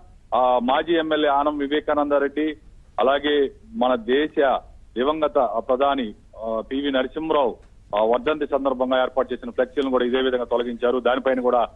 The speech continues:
తీవ్రంగా మండిపడ్డారు. జ-, నెల్లూరులు కూడా ఈ విషయం పైన చాలా serious గా ఉన్నారు. ఒక పివి నరసింహరావు ఒక మహానేత, అలాంటి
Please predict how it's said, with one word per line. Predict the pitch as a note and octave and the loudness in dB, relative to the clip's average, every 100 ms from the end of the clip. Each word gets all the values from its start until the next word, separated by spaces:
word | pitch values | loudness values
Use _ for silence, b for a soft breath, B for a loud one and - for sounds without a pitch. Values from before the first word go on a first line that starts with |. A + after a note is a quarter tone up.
| - - - | -16 -10 -2
తీవ్రంగా | D#3 E3 D3+ | 0 0 0
మండిపడ్డారు. | C#3 C3+ C3 B2 A#2+ A#2+ A#2+ | -2 -2 -2 -2 0 0 0
జ-, | A#2+ A2+ A2 | 0 2 0
నెల్లూరులు | A#2 C#3+ E3 E3+ | -2 -2 0 0
కూడా | D#3+ D#3+ D#3+ - - - A2+ | 2 2 0 -2 -16 -14 -6
ఈ | A#2+ | -4
విషయం | B2+ E3 | -2 -4
పైన | D#3 D3+ D3 C3+ | 0 2 2 0
చాలా | C#3 D#3 | 2 2
serious | D3+ D3 D3 - | 0 0 0 2
గా | C3+ | 0
ఉన్నారు. | B2 B2 C#3 - - - | 2 0 -2 -6 -20 -12
ఒక | G2 A2+ | -2 -2
పివి | D3+ F3 | 0 0
నరసింహరావు | F3 E3+ E3+ E3 E3 | 0 -2 -2 2 2
ఒక | C#3 | 2
మహానేత, | C#3+ C3+ C#3 E3+ D#3+ D3+ | 2 2 0 2 0 2
అలాంటి | D3+ D3 D#3+ E3+ D#3 | 2 2 0 0 -2